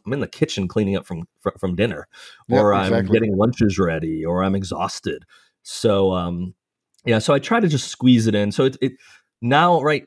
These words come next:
Speaker 1: today, as we talk, and this last couple months, I'm in a phase of trying to put a book out.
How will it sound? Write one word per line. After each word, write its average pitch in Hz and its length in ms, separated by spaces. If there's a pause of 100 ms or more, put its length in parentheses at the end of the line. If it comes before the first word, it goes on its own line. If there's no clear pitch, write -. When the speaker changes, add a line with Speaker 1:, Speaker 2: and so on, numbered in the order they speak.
(140)
Speaker 1:
today, 135 500
as 98 160
we 95 120
talk, 87 400
and 92 140
this - 220
last 101 260
couple 87 180
months, 117 300
I'm 98 140
in 95 40
a 92 60
phase 87 340
of 85 80
trying 90 220
to 85 60
put 85 160
a 82 40
book 80 280
out. 69 240